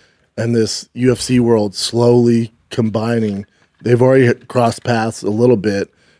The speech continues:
and, uh, it makes sense 'cause, you know, Dana White, don't get me wrong, he deserves everything he's, he's earned there with the U F C, but his business plan,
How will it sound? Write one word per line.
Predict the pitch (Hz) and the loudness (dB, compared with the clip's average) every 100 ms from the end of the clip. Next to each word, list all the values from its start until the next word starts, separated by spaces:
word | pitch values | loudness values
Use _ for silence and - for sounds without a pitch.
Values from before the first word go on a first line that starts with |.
| _ 110 | _ -8
and, | 110 110 107 | -4 -4 -4
uh, | 101 92 92 _ _ _ _ _ _ _ _ _ - | -4 -6 -8 _ _ _ _ _ _ _ _ _ 0
it | 143 | 2
makes | 170 160 | 2 2
sense | - 147 147 135 - - | 0 2 2 0 -4 -12
'cause, | - 131 - | -6 -6 -2
you | |
know, | 151 110 117 - | 0 0 -4 -2
Dana | 143 151 127 | 2 4 4
White, | 131 135 107 - | 4 4 2 -2
don't | - 131 | 0 2
get | 139 | 4
me | 123 | 4
wrong, | 113 123 123 104 | 2 2 2 0
he | 107 | 0
deserves | 113 117 110 117 113 107 | 0 0 0 2 2 2
everything | 113 113 117 | 0 2 2
he's, | 110 107 98 | 2 0 -4
he's | 110 107 107 | -10 -6 -2
earned | 117 120 104 | 0 0 -2
there | 98 98 | -4 -8
with | 101 98 | -10 -6
the | 101 | -6
U | 92 113 | -2 -2
F | 107 | -2
C, | - 117 | -2 -2
but | 104 104 - | 0 -4 -2
his | 120 139 | 0 0
business | 117 156 160 156 | 2 0 2 -2
plan, | - 120 120 113 101 | 0 0 0 0 -2